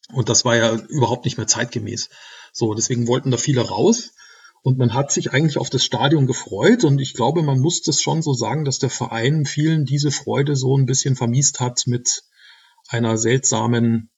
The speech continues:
äh, Karten, äh, Jahreskartenvergabspolitik. Ich glaub, ein großes Problem,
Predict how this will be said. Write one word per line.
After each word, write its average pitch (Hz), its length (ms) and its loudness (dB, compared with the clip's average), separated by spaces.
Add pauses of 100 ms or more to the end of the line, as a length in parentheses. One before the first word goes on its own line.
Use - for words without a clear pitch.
(540)
äh, 107 200 -2
Karten, 131 640 2
äh, 117 520 2 (280)
Jahreskartenvergabspolitik. 139 2000 0
Ich - 40 -18
glaub, 120 220 0 (280)
ein 131 120 0
großes 143 360 0
Problem, 147 800 0